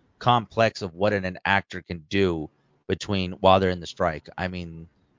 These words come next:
they can't promote, obviously. Um, they can't appear on podcasts. They can't, I guess, uh, there's a,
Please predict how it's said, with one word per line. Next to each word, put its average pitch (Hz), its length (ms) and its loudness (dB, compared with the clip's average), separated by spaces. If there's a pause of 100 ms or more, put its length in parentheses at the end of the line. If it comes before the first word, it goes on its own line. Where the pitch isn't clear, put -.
(140)
they 98 120 2
can't 135 320 0
promote, 131 520 2
obviously. 87 840 0 (600)
Um, 98 520 0 (120)
they 95 800 -2
can't 131 320 2
appear 123 380 0
on 101 140 -2
podcasts. 98 760 0
They 90 120 -4
can't, 107 420 -4
I 92 100 -4
guess, 90 300 -8 (260)
uh, 123 120 0
there's 156 260 0
a, 226 120 0